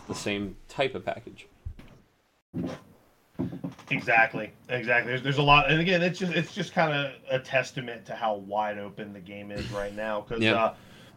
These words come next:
Speaker 2: you know, and, and that's the thing. Uh, as far as what's noticeably absent, especially if you look back at some of the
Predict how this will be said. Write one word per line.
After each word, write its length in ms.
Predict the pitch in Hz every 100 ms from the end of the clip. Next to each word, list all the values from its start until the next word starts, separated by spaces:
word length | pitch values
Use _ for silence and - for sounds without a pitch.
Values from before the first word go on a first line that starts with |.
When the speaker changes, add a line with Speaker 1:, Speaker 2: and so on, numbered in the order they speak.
| _
Speaker 2:
you 80 | 131
know, 240 | 127 120 - -
and, 140 | 160 156
and 260 | 170 156 -
that's 220 | 143 185 -
the 100 | 147
thing. 400 | 170 151 131 - -
Uh, 280 | 143 147 135 127 - -
as 200 | 135 139
far 340 | - 156 175 214
as 540 | 196 180 170 156 - - _ - _ -
what's 420 | 135 151 151 147
noticeably 640 | 131 131 131 135 151 127 120
absent, 340 | 117 120 - 123
especially 320 | 131 131 139
if 40 |
you 140 | 139 123
look 200 | 127 -
back 280 | 117 117 120
at 140 | 110
some 240 | - 113
of 80 | 110
the 140 | 110